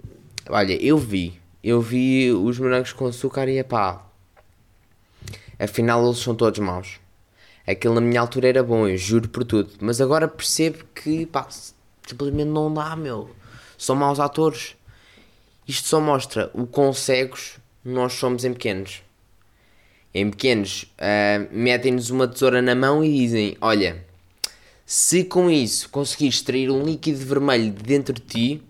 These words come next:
é porque tu, meu menino, és especial."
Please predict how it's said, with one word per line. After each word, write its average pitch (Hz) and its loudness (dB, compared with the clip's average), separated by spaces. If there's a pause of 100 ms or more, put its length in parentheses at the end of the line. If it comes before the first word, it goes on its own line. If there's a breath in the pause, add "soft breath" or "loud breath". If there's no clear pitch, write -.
(120)
é 95 -8
porque - -8
tu, 127 0
meu 127 4
menino, 110 0 (160)
és 120 2
especial." - -6